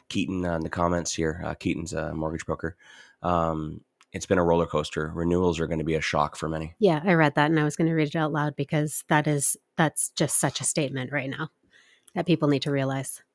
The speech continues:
Speaker 1: Mm-hmm.
Speaker 2: Yeah. I know that I was looking at, um, I was going through our mortgages just, I think this past, yeah, Friday. Um,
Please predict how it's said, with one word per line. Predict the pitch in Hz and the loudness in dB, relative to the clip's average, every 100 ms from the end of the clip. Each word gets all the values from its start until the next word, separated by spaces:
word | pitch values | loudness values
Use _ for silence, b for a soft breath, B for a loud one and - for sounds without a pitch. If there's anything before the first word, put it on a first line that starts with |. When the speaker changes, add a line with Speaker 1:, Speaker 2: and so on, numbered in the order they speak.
| _ _ - | _ _ -8
Speaker 1:
Mm-hmm. | 82 87 85 _ | -6 -6 -8 _
Speaker 2:
Yeah. | 165 135 - _ _ _ _ _ _ | -4 -4 -10 _ _ _ _ _ _
I | 190 | 10
know | 185 | 10
that | 165 151 | 10 8
I | 147 | 6
was | 147 | 4
looking | 160 160 147 | 2 2 4
at, | 139 | 4
um, | 139 139 135 135 151 - - | 4 4 2 0 -2 -6 2
I | 160 | 4
was | 147 | 4
going | - 143 139 | 4 2 2
through | - 151 139 139 135 139 - _ _ - | 0 2 2 2 0 -2 -8 _ _ -6
our | 160 160 147 | 2 4 6
mortgages | 151 143 147 156 143 - | 6 4 2 2 2 2
just, | 147 139 - | 0 0 -2
I | 170 | 0
think | 160 156 | 0 0
this | 139 - | -2 -4
past, | - 135 131 - - 190 | -2 -2 -2 -6 -8 2
yeah, | 190 139 | 4 4
Friday. | - 156 151 139 131 - | 2 0 0 -2 -6 -4
Um, | 156 143 135 131 | -2 0 -2 -4